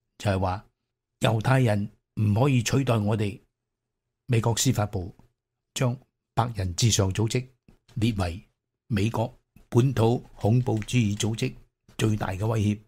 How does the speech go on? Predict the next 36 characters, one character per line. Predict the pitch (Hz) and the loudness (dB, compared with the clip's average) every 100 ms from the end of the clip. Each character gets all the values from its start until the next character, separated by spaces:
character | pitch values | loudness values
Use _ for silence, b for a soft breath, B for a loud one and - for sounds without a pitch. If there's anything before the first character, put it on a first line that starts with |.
| _ _ _ _ _ _ _ _ | _ _ _ _ _ _ _ _
否 | 98 151 | 0 2
定 | 131 101 104 - | 4 2 0 -4
大 | - 104 | -4 0
屠 | 101 85 | 0 2
殺 | 80 110 | 2 0
陰 | 120 131 | 2 4
謀 | 120 87 | 4 2
論 | 101 92 92 | 0 0 0
嘅 | 101 | 2
信 | 113 98 | 4 4
徒 | 82 | 0
啊。 | 82 - _ _ _ - - | -2 -8 _ _ _ -20 -4
其 | 113 104 | 0 2
實 | 110 - _ _ _ - - | 0 -6 _ _ _ -14 0
基 | 139 | 0
本 | 123 135 131 | 2 2 2
都 | 131 | 2
係 | 104 | 0
屬 | 127 127 | -2 -2
於 | 131 127 - - - | 0 -2 -6 -10 -4
危 | 92 | 0
險 | 82 131 | 4 4
人 | 104 | 4
物。 | 85 | 2
呢 | 117 - - _ _ _ _ _ - 131 | -4 -6 -20 _ _ _ _ _ -4 -2
一 | |
類 | 139 123 104 | 2 2 2
人 | 95 95 - - - | 0 -4 -12 -14 -2
其 | 107 | 0
實 | 113 - - | 0 -4 -6
已 | 123 | -4
經 | 139 135 127 | -2 -4 -2
超 | - 131 | 2 2
越 | 107 104 | 2 -4
咗 | - 127 - _ - _ - | -4 -6 -6 _ -20 _ -4
哲 | - | 0